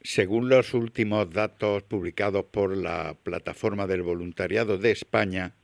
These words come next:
el voluntariado ha crecido en España, pero la participación de jóvenes de catorce a veinticuatro años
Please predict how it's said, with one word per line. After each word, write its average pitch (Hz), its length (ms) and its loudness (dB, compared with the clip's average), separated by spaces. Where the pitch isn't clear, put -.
el 123 120 4
voluntariado 104 920 4
ha 131 140 -2
crecido 101 520 -2
en 117 120 0
España, 98 520 -2
pero 123 240 6
la 98 180 0
participación 98 880 -2
de 107 80 4
jóvenes 95 640 -4
de 92 160 0
catorce 117 480 -4
a 98 60 2
veinticuatro 90 760 -2
años 90 460 -6